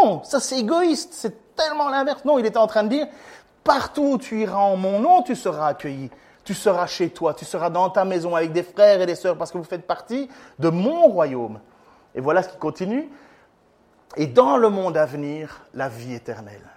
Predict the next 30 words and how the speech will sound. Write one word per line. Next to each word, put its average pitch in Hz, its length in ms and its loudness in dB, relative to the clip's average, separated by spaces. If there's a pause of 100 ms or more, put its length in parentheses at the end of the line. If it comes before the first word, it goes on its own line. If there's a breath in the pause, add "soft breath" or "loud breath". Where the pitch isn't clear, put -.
(280)
Ce - 160 -12
que 208 180 -6
ce 190 200 -8
jeune 220 360 -4
homme 220 160 -4
cherche - 360 -8
à 180 60 -6
tout 190 160 -10
prix, 233 300 -10 (300 loud breath)
la - 60 2
première 240 340 -2
question 220 340 -4
du 208 180 -8
jeune 208 200 -2
homme, 220 200 -4 (560 loud breath)
M-, « 170 160 -10 (440)
Maître, 190 600 0 (100)
bon 220 340 0
maître, 131 380 -6 (360 soft breath)
que 269 140 -2
faut-il 226 400 -2
faire 262 420 -2
pour 175 120 -8
avoir 175 240 -2
la 165 120 -6
vie 196 240 -10
éternelle ? » 220 580 -4 (560 soft breath)
Jésus 151 360 -8
lui 151 140 -6
dit, 208 220 -8